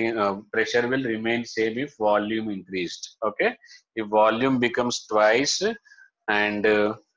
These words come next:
temperature remain constant, obviously pressure is going to be constant. What is going to be constant? Pressure is going to be constant. That means, uh,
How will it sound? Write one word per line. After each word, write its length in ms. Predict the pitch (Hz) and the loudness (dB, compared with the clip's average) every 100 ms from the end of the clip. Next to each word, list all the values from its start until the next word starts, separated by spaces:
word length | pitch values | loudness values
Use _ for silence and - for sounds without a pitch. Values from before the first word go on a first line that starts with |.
| _ _ | _ _
temperature 600 | 110 110 107 120 120 127 | -2 -2 0 0 2 0
remain 460 | 117 110 110 113 117 | 2 2 0 0 0
constant, 680 | 110 107 104 104 - 104 101 | 2 2 2 -2 0 0 2
obviously 560 | 104 104 104 107 - | 2 2 2 2 0
pressure 420 | 127 110 104 - 107 | -4 0 0 2 0
is 140 | 107 | 0
going 360 | 98 98 98 98 - | 0 -2 -2 -4 -4
to 40 | |
be 340 | 101 151 262 - _ _ - | 0 2 0 -4 _ _ -2
constant. 580 | 101 95 92 - 95 90 | 0 2 -2 -4 -4 0
What 240 | 95 101 | 2 2
is 80 | 113 | 2
going 240 | 113 110 107 | 0 -2 0
to 60 | |
be 120 | 117 | -2
constant? 580 | 113 113 113 - 156 208 | 0 0 0 -2 -2 -2
Pressure 300 | 110 101 107 | -2 0 0
is 100 | 104 | -2
going 340 | 101 101 101 101 | -2 -4 -6 -6
to 100 | 101 | -6
be 280 | 135 254 - _ _ _ - | -4 -6 -10 _ _ _ -2
constant. 600 | 101 95 - - 90 80 98 | -2 -2 -6 -8 -8 -8 -4
That 220 | 104 104 | -4 -4
means, 320 | 113 123 135 - | -6 -6 -4 -2
uh, 140 | 180 | -2